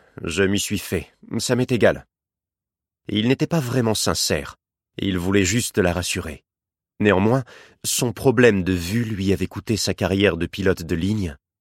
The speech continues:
avait bouleversé son existence de fond en comble, avait aussi failli le fâcher avec la femme de sa vie. Il ne pouvait pas affirmer que ça ne lui posait aucun problème. Un bruit de cavalcade dans les profondeurs de la galerie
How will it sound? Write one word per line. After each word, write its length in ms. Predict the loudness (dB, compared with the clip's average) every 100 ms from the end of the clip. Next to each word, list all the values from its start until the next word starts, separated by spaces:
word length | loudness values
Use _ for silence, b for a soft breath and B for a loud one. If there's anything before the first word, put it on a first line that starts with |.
| _
avait 260 | 0 0
bouleversé 600 | 0 -2 0 -2 -2 -2 -2
son 280 | -2 -2
existence 680 | -2 -2 -4 -4 -6 -8 -6
de 120 | -6
fond 240 | -4 -4 -4
en 80 | -4
comble, 540 | -6 -8 -4 -6 -8 _ _ _ _
avait 260 | 0 0 -2
aussi 220 | -4 -4
failli 380 | -4 -2 0 0
le 100 | 0
fâcher 440 | 0 2 4 2
avec 300 | 2 2 0
la 100 | 0
femme 300 | -2 -2 -2
de 80 | -2
sa 200 | -2 -2
vie. 220 | -2 -6 -6 _ _ _ _ _ _
Il 240 | -4 0 2
ne 80 |
pouvait 320 | 2 0 0 2
pas 160 | 4
affirmer 520 | 2 0 -2 2 2
que 120 | 0 -4
ça 220 | -2 -2
ne 80 | 0
lui 160 | -2
posait 480 | -2 -4 -2 -2 -4
aucun 300 | -6 -6 -6
problème. 640 | -6 -6 -4 -4 -6 -12 -18 _ _ _ _ _ _ _ _ _ _ _ _ _ _ _ _
Un 140 | 2
bruit 340 | 2 2 -2 0
de 100 | 0
cavalcade 680 | 0 2 0 2 0 0
dans 160 | -2 -2
les 80 | -2
profondeurs 580 | -4 -4 -2 2 2 2
de 80 |
la 100 | -4
galerie 380 | -2 -2 0 -4